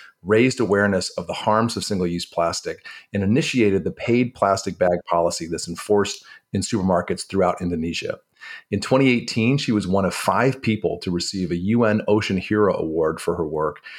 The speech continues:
And she's also the associate director at Climate Policy Initiative, a nonprofit think tank and advisory organization that's focused on public policy related to land use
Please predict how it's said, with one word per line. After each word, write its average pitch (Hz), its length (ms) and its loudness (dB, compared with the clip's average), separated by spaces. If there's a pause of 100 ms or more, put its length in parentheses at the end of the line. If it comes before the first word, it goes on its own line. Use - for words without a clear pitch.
(200)
And 104 100 -4
she's 120 160 -2
also - 320 0
the 107 140 2
associate 113 440 0
director 95 640 2
at 90 140 0
Climate 113 480 0
Policy 92 480 -2
Initiative, 80 500 -12
a 90 40 -8
nonprofit 101 680 0
think 208 200 0
tank 85 320 -4 (280)
and 95 140 0
advisory 107 500 0
organization 87 640 -2
that's - 160 -10
focused 127 460 0
on 92 180 0
public 92 320 -2
policy 90 400 0
related 85 400 -4
to - 80 -18
land 85 300 -4
use 80 340 -8